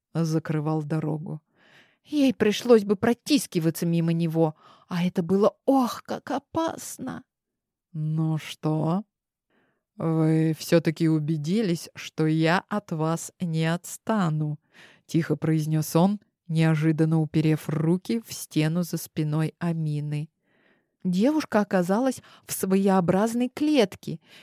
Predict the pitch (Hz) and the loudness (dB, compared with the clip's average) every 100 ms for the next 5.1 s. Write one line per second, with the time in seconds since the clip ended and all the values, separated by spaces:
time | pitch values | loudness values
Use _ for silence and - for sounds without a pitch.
0 | _ - 185 190 240 254 233 226 233 254 | _ -6 -4 0 2 2 4 2 2 2
1 | 254 277 294 - 294 240 - 196 190 185 | 2 0 -2 0 2 2 2 2 2 0
2 | 202 190 240 247 - _ _ _ _ 214 | -2 0 0 0 -6 _ _ _ _ -4
3 | 170 156 156 - 170 - 175 170 165 160 | -2 -2 -4 -4 -6 -2 -2 -2 -2 -4
4 | 170 165 160 - 160 151 - 147 - 160 | -6 -8 -10 -10 -12 -12 -14 -14 -12 -12